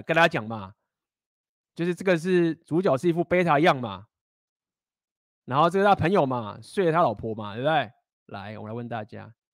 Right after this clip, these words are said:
大家觉得这个人的样子是一副二选一的话嘛，就是一副是阿法样还是贝塔样？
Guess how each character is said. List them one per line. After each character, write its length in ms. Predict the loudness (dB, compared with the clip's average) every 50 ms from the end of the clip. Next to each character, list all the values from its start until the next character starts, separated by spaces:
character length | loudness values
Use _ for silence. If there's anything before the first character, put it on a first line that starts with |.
| _ _ _ _ _ _ _ _ _
大 100 | 2 4
家 140 | 4 4
觉 200 | 2 0 0 0
得 120 | 2 0 0
这 180 | 0 0 0
个 100 | 0 0
人 320 | -2 -4 -6 -10 -16 -20 -20 _ _ _ _ _ _ _ _ _ _ _ _ _ _ _ _ -10
的 80 | -6
样 280 | 0 2 2 2 2 -4
子 220 | -10 -14 -18 -20 -20 -20 _ _ _ _ _ _ _ _ _ _ _ _ _ _ _ _ _ _ _ _ _ _ _ _ _ _
是 160 | -12 -12 -10 -8
一 60 | -8
副 440 | -10 -6 -4 -2 -2 -2 -2 -4 -8 _ _ _ _ _ _ _ -20 -4
二 180 | 0 0 2 2
选 220 | 0 -4 -8 -8
一 80 | -6 -8
的 100 | -8 -6
话 140 | -6 -6 -6
嘛， 140 | -6 -10 -14
就 100 | -14 -14
是 80 | -10
一 100 | -10 -10
副 140 | -8 -6 -8
是 100 | -8 -4
阿 180 | 0 2 2 4
法 160 | 2 0 -2
样 80 | -4 -6
还 80 | -6
是 100 | -8 -10
贝 180 | -10 -10 -10 -10
塔 160 | -12 -14 -16
样？ 220 | -18 -20 -20 -20